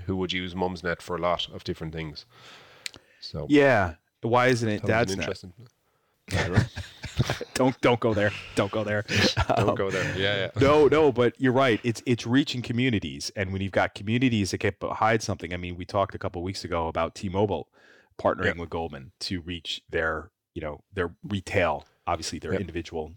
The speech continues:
Speaker 2: consumer network. And that is a pretty wide open theme that you're going after. Well, I have a mobile account. But when you are a Mumsnet follower and you are actually, you know, part of this community, that
Speaker 1: Eight,
Speaker 2: it is
Speaker 1: sorry, I was wrong.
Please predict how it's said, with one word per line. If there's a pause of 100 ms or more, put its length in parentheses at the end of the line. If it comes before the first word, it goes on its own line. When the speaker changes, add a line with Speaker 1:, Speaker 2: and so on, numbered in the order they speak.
(120)
Speaker 2:
consumer
network. (420)
And
that
is (220)
a
pretty
wide (240)
open (100)
theme
that
you're
going
after.
Well,
I
have
a
mobile
account. (440)
But
when
you
are
a
Mumsnet
follower (180)
and (140)
you
are
actually, (340)
you
know, (160)
part
of
this
community, (320)
that
Speaker 1:
Eight,
Speaker 2:
it
is
Speaker 1:
sorry,
I
was
wrong.